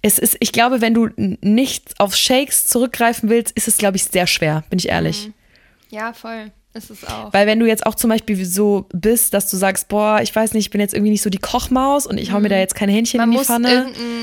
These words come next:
Speaker 2: man muss
Speaker 1: Ich wollte
Speaker 2: irgendwas
Speaker 1: grad sagen, du
Speaker 2: machen,
Speaker 1: musst
Speaker 2: so.
Speaker 1: halt irgendwie, musst, du
Speaker 2: Kommt
Speaker 1: brauchst so
Speaker 2: nicht
Speaker 1: einen Plan B.
Speaker 2: angeflogen, ja.
Speaker 1: Ja, also entweder du isst halt sehr viel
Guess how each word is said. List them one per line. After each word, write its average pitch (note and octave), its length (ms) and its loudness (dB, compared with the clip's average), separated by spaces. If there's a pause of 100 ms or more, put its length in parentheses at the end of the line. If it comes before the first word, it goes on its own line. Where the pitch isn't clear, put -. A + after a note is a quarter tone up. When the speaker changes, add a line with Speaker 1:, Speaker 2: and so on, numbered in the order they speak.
(120)
Speaker 2:
man A3 120 -6
muss A#3+ 240 -6
Speaker 1:
Ich - 60 -2
wollte - 120 -2
Speaker 2:
irgendwas G3 120 2
Speaker 1:
grad G#3 120 0
sagen, G#3 200 2
du A3 80 2
Speaker 2:
machen, G#3 60 4
Speaker 1:
musst B3 160 2
Speaker 2:
so. B3+ 40 4
Speaker 1:
halt A3+ 180 0
irgendwie, A#3 360 2
musst, G#3+ 240 2
du G3+ 40 -4
Speaker 2:
Kommt A3 120 2
Speaker 1:
brauchst A3+ 120 2
so A3+ 60 2
Speaker 2:
nicht G#3+ 80 4
Speaker 1:
einen A3+ 60 -2
Plan G3+ 180 2
B. G#3 180 2
Speaker 2:
angeflogen, G3 400 -8
ja. - 0 -
Speaker 1:
Ja, G3+ 200 4
also G#3 180 2
entweder C4 380 2
du G#3 140 0
isst - 260 0
halt A3 180 0
sehr G#3 240 2
viel D4 480 2